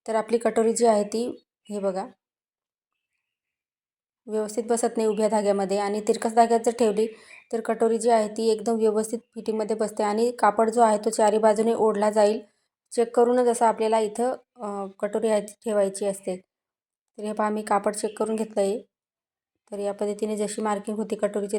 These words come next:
तशी मी इथं, अ, व्यवस्थित करून घेतली. या पद्धतीने बघा,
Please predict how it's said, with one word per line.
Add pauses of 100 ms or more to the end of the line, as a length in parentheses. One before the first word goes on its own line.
तशी
मी
इथं, (180)
अ,
व्यवस्थित
करून
घेतली. (1600)
या
पद्धतीने
बघा,